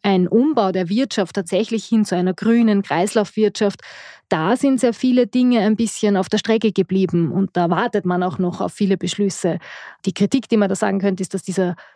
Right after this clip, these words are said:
ganzheitliche Ansatz des Green Deal ein bisschen zu einem Climate Deal verkommen ist und dass die Sektoren, wo man halt auch weiß, wo das in allen Köpfen mit Emissionen verbunden ist, Energie et cetera, da hat man geschaut, dass da was passiert beim Verkehr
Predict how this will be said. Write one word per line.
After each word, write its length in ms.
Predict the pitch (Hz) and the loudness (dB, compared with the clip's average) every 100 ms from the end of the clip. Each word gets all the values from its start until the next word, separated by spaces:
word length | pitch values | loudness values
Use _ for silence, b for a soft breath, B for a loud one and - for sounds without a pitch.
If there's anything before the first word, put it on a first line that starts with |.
| B B | B B
ganzheitliche 800 | - 196 247 233 220 202 208 208 | -2 0 0 2 0 2 -2 -2
Ansatz 460 | - 208 208 202 - | 0 0 0 -4 -4
des 180 | 180 - | -8 -2
Green 380 | 220 233 226 | 2 4 4
Deal 260 | 208 247 233 | 2 2 2
ein 140 | 190 | 2
bisschen 260 | 190 - 196 | 0 -2 -2
zu 100 | 202 | 0
einem 220 | 196 185 | 0 -2
Climate 420 | - 185 233 180 | -2 0 2 0
Deal 200 | - 175 | -2 -6
verkommen 480 | 156 170 - - 170 | -6 -10 -8 -6 -6
ist 180 | - - | -6 -4
und 160 | 175 165 | -4 -4
dass 160 | - | -6
die 160 | - 214 | 0 2
Sektoren, 480 | 202 175 202 190 190 | 2 0 0 2 2
wo 100 | 180 | 0
man 160 | 175 | 0
halt 140 | 160 - | -2 -6
auch 160 | 170 | -6
weiß, 600 | 165 185 208 220 - - | -4 0 2 2 -2 -8
wo 320 | 180 190 180 175 | -2 0 2 0
das 180 | 185 - | -4 -4
in 80 | |
allen 220 | 180 180 190 | -4 -2 -2
Köpfen 400 | 190 - 208 185 | -4 -4 0 2
mit 320 | 170 - - | 0 -4 -4
Emissionen 520 | 190 185 - 180 190 | 0 0 2 2 2
verbunden 480 | 190 180 233 233 208 | 0 2 2 2 0
ist, 240 | 202 196 - | 0 0 0
Energie 520 | 190 190 - 226 208 | 0 0 0 2 2
et 100 | 180 | 0
cetera, 500 | 196 - 214 202 214 B B B _ | -2 0 0 2 0 B B B _
da 160 | 190 | -2
hat 180 | 151 196 | -2 -2
man 120 | 240 | 0
geschaut, 360 | 233 226 185 185 | 0 0 -2 0
dass 140 | 202 | -4
da 160 | - 190 | -2 -2
was 140 | 196 | -2
passiert 520 | - 196 - 202 196 - | -4 -6 -2 0 0 0
beim 200 | 175 170 | -2 -2
Verkehr 560 | 175 - 170 170 175 | -6 -2 -2 0 -2